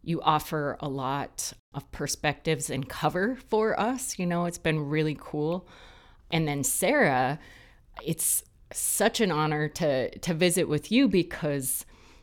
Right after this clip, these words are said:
your dad was Rick Gale, who had a very storied career with the National Park Service in wildland fire leadership. You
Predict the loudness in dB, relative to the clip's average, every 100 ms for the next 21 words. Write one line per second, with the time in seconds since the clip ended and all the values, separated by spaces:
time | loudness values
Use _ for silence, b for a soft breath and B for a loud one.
0 | b -2 6 6 6 2 0 0 4 6
1 | 8 6 4 2 4 6 6 4 0 2
2 | 2 2 -4 -2 2 4 2 -2 -4 0
3 | 2 2 0 -2 -6 b b 0 2 2
4 | -4 -4 -2 2 4 4 0 -2 0 0
5 | 0 -2 0 -2 -2 -4 -2 -2 -2 2
6 | 2 2 0 -2 -2 2 4 4 2 0
7 | -4 -6 -6 -2 -2 -4 -14 _ -20 -6
8 | -2 4 6 8 6 4